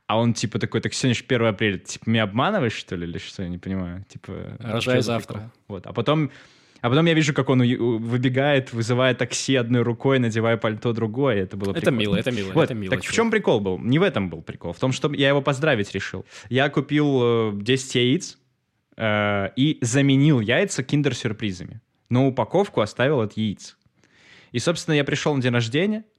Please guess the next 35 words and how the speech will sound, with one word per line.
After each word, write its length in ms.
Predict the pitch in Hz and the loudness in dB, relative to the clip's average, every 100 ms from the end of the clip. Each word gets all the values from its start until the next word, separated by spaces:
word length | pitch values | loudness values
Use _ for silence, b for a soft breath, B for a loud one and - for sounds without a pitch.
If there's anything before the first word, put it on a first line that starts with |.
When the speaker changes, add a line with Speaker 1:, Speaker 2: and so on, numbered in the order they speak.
| - | -2
Speaker 1:
просто 300 | 135 131 131 | -2 0 -4
с 40 | |
коробкой 440 | - 117 110 117 | 0 0 0 -4
яиц, 380 | 98 120 185 - _ - | -2 -2 -2 -10 _ -2
и 60 | |
я 100 | 117 | 0
говорю: 220 | 113 110 | 2 0
"Чувак, 480 | 104 - 131 175 - _ _ _ | -2 0 -2 -2 -10 _ _ _
поздравляю 460 | 110 101 107 117 110 | -6 -4 -2 0 0
тебя, 420 | 117 110 160 190 _ _ | -2 -2 -2 -4 _ _
тебе 200 | - 110 | -4 -2
десять 320 | 107 110 - | 0 -2 -2
лет, 300 | 120 147 - _ _ _ _ _ | -2 -2 -4 _ _ _ _ _
вот 280 | - 107 151 | -6 -2 -2
тебе 340 | - 104 117 123 | -2 -2 0 0
десяток 560 | 104 - 120 120 - | -4 -2 -2 -2 -6
яиц 260 | 101 95 - | -4 -4 -4
обычных". 540 | 95 98 - - - _ - _ _ _ _ _ b b b b b b - | -4 -4 -6 -10 -12 _ -20 _ _ _ _ _ b b b b b b 2
И 160 | 131 131 | 4 4
это 200 | 127 117 | 2 0
было 160 | 120 123 | 2 2
очень 160 | 117 - | 2 -2
смешно, 240 | 120 151 | -2 -2
потому 60 | 156 | -2
что 240 | - 120 | -4 -4
он 240 | - 110 104 | -2 0 0
такой: 400 | 107 107 98 - - | -2 -2 -2 -4 -6
"Ну 100 | 123 | 0
нет, 480 | 123 110 92 90 - _ _ - | 2 2 0 -6 -18 _ _ -8
ну, 200 | 120 117 | -6 -4
ну 200 | 107 120 113 | -4 -4 -2
ты 160 | 123 | -4
шутишь, 500 | - - 95 92 101 - | -6 -8 -12 -12 -14 -2
ну 120 | 123 | 2
нет". 260 | 120 101 | 2 2